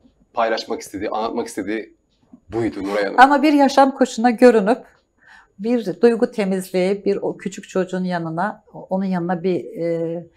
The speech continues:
Speaker 2: bu yetişkin halinizi, oradaki o sürprize ne kadar moderatör de olsa ağır gelmiştir. Başardın, o gün de moderatördün, bugün de. Çünkü dünle bugün arasında bilinç bir duvar örüyor.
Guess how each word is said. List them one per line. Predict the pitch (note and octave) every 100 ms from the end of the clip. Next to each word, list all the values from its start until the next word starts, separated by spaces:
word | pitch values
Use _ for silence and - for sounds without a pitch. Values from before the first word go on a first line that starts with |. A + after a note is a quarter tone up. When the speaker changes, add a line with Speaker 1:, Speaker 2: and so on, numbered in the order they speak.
| _ - _ _ -
Speaker 2:
bu |
yetişkin | A3+ G3+ G3+ F#3 D4 C4
halinizi, | G#3 F#3 E3+ D#3 D3 G#3 B3+ - _ _ _ _ - _
oradaki | G#3+ B3+ G3 F#3+ - F#3 -
o | F3+ F#3 G#3 - _ -
sürprize | - G3 - F3 F#3+ - F#3 D3+ D3+ _
ne | F#3 G3
kadar | G3+ E3+
moderatör | D#3 E3+ E3+ F3 E3 F#3+ G3+ F#3
de |
olsa | D3+ C#3+ - F#3+ -
ağır | E3+ F3+
gelmiştir. | F3+ E3 D3+ D3+ - G3+ G3+ - - - - _ _ G#3+
Başardın, | G#3+ - A#3 A3+ A3 C4 C#4 - _ _ _
o | F#3 F#3+
gün | A3
de | G#3
moderatördün, | F3 E3 E3 E3+ E3+ E3 E3+ G#3+
bugün | F3 F3+ F3+ E3
de. | D#3 - _
Çünkü | - G3 F#3 C#3+ - _ _ _ _ _
dünle | G#3 C#4 D#4 G#3 D#3+
bugün | F#3+ C4
arasında | C4 F#3 F3 G#3+ A#3 F3
bilinç | G#3 A3+ B3 -
bir | A3+ A3
duvar | - F3 E3+
örüyor. | D3+ C3 B2+